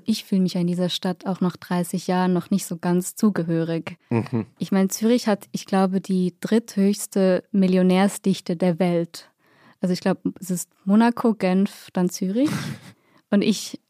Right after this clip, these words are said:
Speaker 1: kann mir diese Stadt eigentlich auch nicht leisten. Deshalb sind auch alle meine Tipps so <laughs> mega lame. Spazieren, Kaffee <laughs> trinken.
Speaker 2: Man kann doch zum Beispiel gratis in den Fluss, also, ähm, äh,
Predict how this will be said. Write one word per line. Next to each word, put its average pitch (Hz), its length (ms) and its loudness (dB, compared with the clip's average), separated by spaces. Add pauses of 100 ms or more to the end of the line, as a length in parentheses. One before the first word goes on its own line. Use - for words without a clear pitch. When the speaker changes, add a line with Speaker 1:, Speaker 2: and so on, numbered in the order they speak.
(140)
Speaker 1:
kann 208 200 4
mir 202 100 4
diese 185 200 0
Stadt - 280 -4
eigentlich 185 320 0
auch 190 180 0
nicht - 200 -2
leisten. 196 680 0 (640)
Deshalb 185 320 0
sind 190 180 0
auch 180 220 -2
alle 196 180 0
meine 185 240 0
Tipps - 320 -8
so 175 240 0 (120)
<laughs> - 140 -20
mega 202 240 2
lame. 180 320 0
Spazieren, 196 760 -2
Kaffee 202 320 -2
<laughs> - 20 -2
trinken. 208 540 -2 (720)
Speaker 2:
Man 127 160 -6
kann - 140 -2
doch 147 80 -2
zum 131 120 -6
Beispiel 127 280 -2
gratis 120 460 -4
in 113 140 -4
den 110 140 0
Fluss, - 440 -4 (120)
also, 107 220 -2
ähm, 101 540 -4 (640)
äh, 107 100 -8